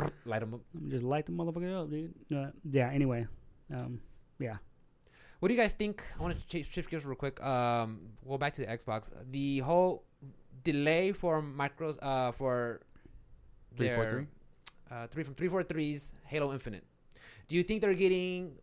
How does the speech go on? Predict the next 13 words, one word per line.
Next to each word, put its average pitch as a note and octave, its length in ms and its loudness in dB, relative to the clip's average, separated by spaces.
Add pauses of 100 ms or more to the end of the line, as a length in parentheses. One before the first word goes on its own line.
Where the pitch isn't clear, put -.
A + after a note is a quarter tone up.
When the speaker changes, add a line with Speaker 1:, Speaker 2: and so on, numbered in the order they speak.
(280)
Speaker 1:
backlash E3+ 680 2
because D3+ 340 0
of A#2+ 160 -4
what C#3 260 -2
it D3 140 -4
looked D#3 220 2
like D3+ 140 -2
before? E3 380 2 (240)
Speaker 3:
<laughs> G#3 200 0
Speaker 1:
You D3 120 0
think F3 220 4
it's - 100 2
because, F3 380 2